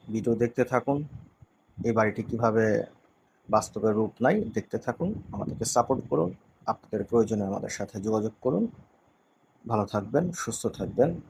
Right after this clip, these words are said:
আসসালামু আলাইকুম। আসসালামু আলাইকুম রহমতুল্লাহ। আজকে আমরা যেখানে আছি, এটি হচ্ছে একটি গ্রামের সিমসাম একতলা বাড়ি। এখানে আপনারা দেখতে পাচ্ছেন যে আজকে ওয়ালে লেআউট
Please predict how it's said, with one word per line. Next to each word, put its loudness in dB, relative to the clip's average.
আসসালামু -2
আলাইকুম। 0
আসসালামু 4
আলাইকুম 2
রহমতুল্লাহ। 2
আজকে -2
আমরা 6
যেখানে 0
আছি, 0
এটি 0
হচ্ছে -4
একটি -2
গ্রামের 2
সিমসাম 2
একতলা 2
বাড়ি। 2
এখানে 0
আপনারা 2
দেখতে -2
পাচ্ছেন 0
যে 4
আজকে 0
ওয়ালে 4
লেআউট 2